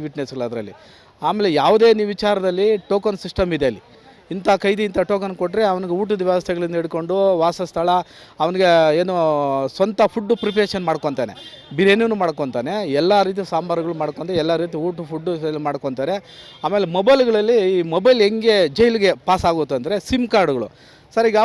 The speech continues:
ಒಂದು ಟೆನ್ನಿಸ್ ಬಾಲ್ ಇದೆ, ಟೆನ್ನಿಸ್ ಬಾಲ್ ಹಿಡ್ಕೊಂಡು ಅದನ್ನು ಹೋಲ್ ಮಾಡ್ತಾನೆ. ಟೆನ್ನಿಸ್ ಬಾಲ್ ಹೋಲ್ ಮಾಡಿ ಸಿಮ್ಗಳು ಎಷ್ಟು ಬೇಕೋ ಆ ಹನ್ನೊಂದು, ಹನ್ನೊಂದು ಪರ್ಸನ್ ಹೆಸರುಗಳಲ್ಲಿ ಬೆಂಗಳೂರಲ್ಲಿ ಸಿಮ್ಗಳು ದುಡ್ಡು ಕೊಟ್ಟರೆ ಏನು ಬೇಕಾದ್ರೂ ಕೊಡ್ತಾರೆ, ಅಂಥ ಪ್ರಪಂಚ ಆಗಿದೆ ಬೆಂಗಳೂರು.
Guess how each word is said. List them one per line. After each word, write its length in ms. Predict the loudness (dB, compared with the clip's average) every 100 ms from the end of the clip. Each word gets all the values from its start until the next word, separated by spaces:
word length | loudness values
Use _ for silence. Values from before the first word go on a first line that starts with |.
| 2
ಒಂದು 120 | 0 0
ಟೆನ್ನಿಸ್ 280 | 2 0 0
ಬಾಲ್ 180 | 2 2
ಇದೆ, 180 | 2 -2 -14 _ _ _
ಟೆನ್ನಿಸ್ 300 | 0 2 2 4
ಬಾಲ್ 140 | 4
ಹಿಡ್ಕೊಂಡು 360 | 4 2 0 0
ಅದನ್ನು 240 | 0 2 4
ಹೋಲ್ 140 | 4 4
ಮಾಡ್ತಾನೆ. 320 | 2 -2 -6 -18 _ _ _
ಟೆನ್ನಿಸ್ 280 | -2 0 0
ಬಾಲ್ 160 | 0 2
ಹೋಲ್ 200 | 6 6 4
ಮಾಡಿ 200 | 0 2 0 0 -4 -8
ಸಿಮ್ಗಳು 340 | -4 -2 2 2
ಎಷ್ಟು 160 | 0 0
ಬೇಕೋ 300 | 0 2 -4 -6 _ _ _ -8
ಆ 20 | -2 2
ಹನ್ನೊಂದು, 300 | 2 4 4
ಹನ್ನೊಂದು 240 | 2 2 0
ಪರ್ಸನ್ 240 | 0 0 -2
ಹೆಸರುಗಳಲ್ಲಿ 360 | -2 -2 -2 -2
ಬೆಂಗಳೂರಲ್ಲಿ 440 | 0 2 4 2
ಸಿಮ್ಗಳು 500 | -4 -6 -4 -2 -2
ದುಡ್ಡು 140 | -4 -4
ಕೊಟ್ಟರೆ 220 | -4 -2 -2
ಏನು 100 | -2
ಬೇಕಾದ್ರೂ 220 | -4 -4 -6
ಕೊಡ್ತಾರೆ, 340 | -6 -6 -8 -12 _ _ -10
ಅಂಥ 140 | -6 -4 -4
ಪ್ರಪಂಚ 320 | -4 -6 -6 -6
ಆಗಿದೆ 180 | -6 -8
ಬೆಂಗಳೂರು. 280 | -8 -6 -6